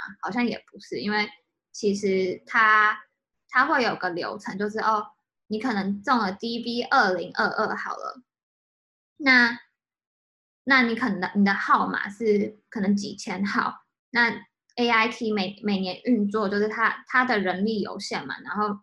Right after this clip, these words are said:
跟美国政府那边来来回回的沟通，然后美国政府效率又很慢，所以可能今，今年可以面试到的人可能只有几百个人，那可能你的号码你中的是几千号，那就面试不到你了。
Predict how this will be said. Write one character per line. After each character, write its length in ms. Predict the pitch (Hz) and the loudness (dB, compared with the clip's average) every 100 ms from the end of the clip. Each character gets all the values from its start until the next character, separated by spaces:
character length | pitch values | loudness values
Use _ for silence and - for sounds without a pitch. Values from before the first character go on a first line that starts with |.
| _ | _
跟 160 | - 214 | -4 -2
美 180 | 214 - | -2 -6
国 200 | - 160 | -8 -10
政 240 | - - 202 | -6 -4 -4
府 60 | |
那 100 | 196 | -4
边 140 | 190 185 | -2 -2
来 160 | 180 | -4
来 200 | 170 165 | -4 -6
回 180 | 196 185 | -6 -8
回 200 | - 156 | -8 -12
的 160 | - 196 | -12 -14
沟 200 | - 151 | -10 -10
通， 360 | - 196 202 202 _ _ _ _ _ _ _ _ _ | -10 -10 -8 -10 _ _ _ _ _ _ _ _ _
然 180 | 202 196 | 4 4
后 80 | |
美 140 | 220 202 | 4 0
国 160 | 185 | 0
政 160 | 208 220 | 0 -2
府 80 | 214 | -2
效 220 | 208 202 | -4 0
率 80 | 208 | 0
又 80 | 202 | -2
很 160 | - - | -6 -6
慢， 180 | 196 - - _ _ | -6 -6 -10 _ _
所 140 | - | 0
以 40 | 226 | 0
可 140 | 254 | 2
能 340 | 202 175 202 - | 0 0 -6 -6
今， 360 | 269 247 226 247 | 0 0 0 -4
今 180 | 262 247 | 2 2
年 180 | 196 | 2
可 140 | 196 220 | -2 0
以 60 | |
面 220 | 202 214 202 | 0 2 0
试 160 | 220 | 0
到 180 | 208 196 | 0 0
的 80 | 151 | 0
人 140 | 123 | -4
可 80 | 208 | -6
能 140 | 185 180 | -8 -6
只 100 | 180 | -8
有 60 | |
几 240 | 180 - 202 | -8 -6 -2
百 200 | 202 170 | 0 -2
个 160 | - 98 | -4 -8
人， 120 | - - - _ - | -8 -12 -14 _ -2
那 120 | 262 | 0
可 140 | 247 | 0
能 180 | 202 190 | 0 0
你 60 | 165 | -2
的 80 | |
号 180 | - 233 | -2 -2
码 260 | 196 85 220 _ | -2 -4 -8 _
你 160 | 202 190 | -4 0
中 220 | 302 220 | 0 0
的 80 | - | -2
是 100 | 240 | -4
几 180 | 202 - | -6 -12
千 200 | 208 202 | -8 -4
号， 120 | 202 | -2
那 100 | 269 | 0
就 100 | 277 | 0
面 220 | 269 208 | 0 0
试 160 | 202 220 | 0 -4
不 160 | 202 | -4
到 140 | - 208 | -2 -2
你 100 | - | -2
了。 320 | - - | -10 -18